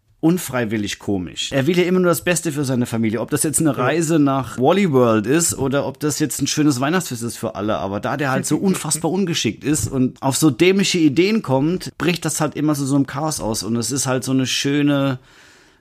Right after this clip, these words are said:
Speaker 1: wie Kevin ja auch, so, so ein bisschen so diese diese Mittelschicht, wobei ich letztens <laughs> irgendwie gelesen habe, Junge, Junge,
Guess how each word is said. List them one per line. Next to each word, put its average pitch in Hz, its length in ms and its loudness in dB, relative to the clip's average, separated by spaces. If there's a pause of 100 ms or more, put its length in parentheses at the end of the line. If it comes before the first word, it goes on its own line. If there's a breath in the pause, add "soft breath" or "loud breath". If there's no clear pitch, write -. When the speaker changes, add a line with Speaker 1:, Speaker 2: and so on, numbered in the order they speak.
Speaker 1:
wie 117 240 2
Kevin 147 400 2
ja 127 180 2
auch, 123 320 -4
so, 123 280 0
so 120 100 -4
ein 120 100 -2
bisschen 139 360 0
so 123 100 -2
diese 117 720 -2 (540 soft breath)
diese 120 220 0
Mittelschicht, 123 840 0 (220 loud breath)
wobei 104 280 -2
ich 110 120 -6
letztens 123 440 -2
<laughs> - 20 -4
irgendwie 127 320 0
gelesen 131 600 0
habe, 127 400 -2 (420 loud breath)
Junge, 156 260 4
Junge, 151 520 6